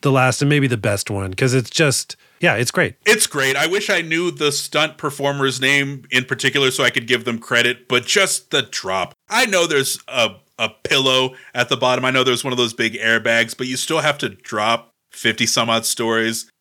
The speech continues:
Speaker 2: This was awesome. So Mac, John, and Holly have an adrenaline-fueled makeout session and leave Nakatomi Tower, where Al is waiting with a big old smile and a bag of Twinkies in his car. But wait, Carl is alive!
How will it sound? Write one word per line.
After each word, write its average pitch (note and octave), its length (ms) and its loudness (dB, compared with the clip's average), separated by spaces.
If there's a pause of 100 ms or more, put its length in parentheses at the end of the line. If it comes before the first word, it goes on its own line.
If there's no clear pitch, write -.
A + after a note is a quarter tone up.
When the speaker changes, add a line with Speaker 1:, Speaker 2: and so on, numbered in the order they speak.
Speaker 2:
This D3 180 0
was D#3 240 0
awesome. G2+ 680 -2 (320)
So B3 240 2
Mac, A#3+ 280 0
John, G#3 260 2
and G3+ 80 -4
Holly F#3+ 260 2
have F#3+ 160 0
an G3 60 -2
adrenaline-fueled D#3+ 880 0
makeout A#2 340 0
session B2 380 -2
and B2 140 -2
leave C3 220 2
Nakatomi B2+ 600 -2
Tower, E2 400 -4 (240)
where G#2+ 280 0
Al A#2+ 240 2
is B2 140 0
waiting B2+ 260 2
with G#2 120 -4
a F2+ 80 -8
big A2 240 -2
old B2 200 -2
smile B2+ 380 0
and G2+ 100 -4
a F2 40 -6
bag B2 340 0
of B2 80 0
Twinkies D3+ 440 0
in D3 60 0
his C#3+ 120 -2
car. F2+ 400 -4 (220)
But - 140 2
wait, G#3 320 0 (180)
Carl C#4+ 400 2
is D#3+ 140 2
alive! F#2+ 500 -2